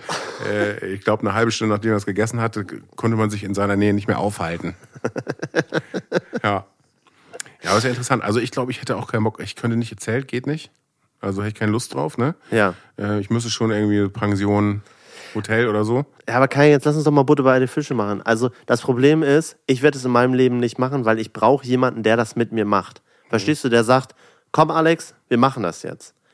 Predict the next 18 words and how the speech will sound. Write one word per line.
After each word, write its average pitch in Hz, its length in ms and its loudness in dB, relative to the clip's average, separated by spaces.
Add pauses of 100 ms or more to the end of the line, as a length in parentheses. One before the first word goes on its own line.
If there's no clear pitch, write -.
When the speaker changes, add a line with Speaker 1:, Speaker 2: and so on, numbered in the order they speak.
(100)
Speaker 2:
Ich - 80 -10
kann 135 160 2
das, 131 180 0 (400)
das 123 180 -2
alleine 127 360 2
kann 135 140 -4
ich 110 60 -2
nicht, 87 180 -4
da 92 80 0
halluziniere 113 580 -2
ich. - 180 -18 (320)
Speaker 1:
Mhm. 92 340 -8
Speaker 2:
Da 107 60 -2
bin 127 140 6
ich - 140 -6 (220)
k-, - 80 -14 (180)
kurz, - 420 2
äh, 127 220 0